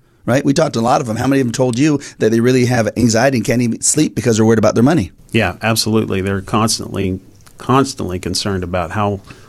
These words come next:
Speaker 2: will it last. Every day they wake up with worries about their money.
Speaker 1: Yep. And the brokers, they want to keep your money in the market.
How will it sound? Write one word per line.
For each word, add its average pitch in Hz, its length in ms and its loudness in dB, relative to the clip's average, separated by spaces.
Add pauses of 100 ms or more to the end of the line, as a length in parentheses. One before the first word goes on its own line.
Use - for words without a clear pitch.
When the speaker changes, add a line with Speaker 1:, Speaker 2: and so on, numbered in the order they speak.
(260)
Speaker 2:
will 117 240 2
it 104 40 -4
last. 117 540 0 (460)
Every 135 260 2
day 123 260 4
they 95 120 4
wake 98 240 2
up 98 120 -4
with - 140 -6
worries 95 340 2
about 92 440 0
their 104 100 0
money. 82 340 -2
Speaker 1:
Yep. - 260 0 (220)
And 139 200 4
the 131 40 4
brokers, 139 600 2 (140)
they 127 160 2
want 147 280 2
to - 60 -4
keep 135 220 0
your 131 80 4
money 127 220 4 (100)
in 147 180 4
the 147 80 4
market. 110 500 2